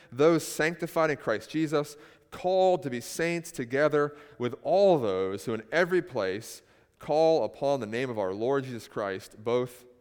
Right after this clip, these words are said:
their Lord and ours." You see, the first thing we see here is that we do belong to a local church.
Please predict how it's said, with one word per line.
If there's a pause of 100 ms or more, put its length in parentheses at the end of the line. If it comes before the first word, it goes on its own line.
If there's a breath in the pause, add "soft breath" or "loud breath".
(320 soft breath)
their
Lord (920)
and
ours." (1040 soft breath)
You
see,
the
first
thing
we
see
here
is
that
we
do
belong
to
a
local
church.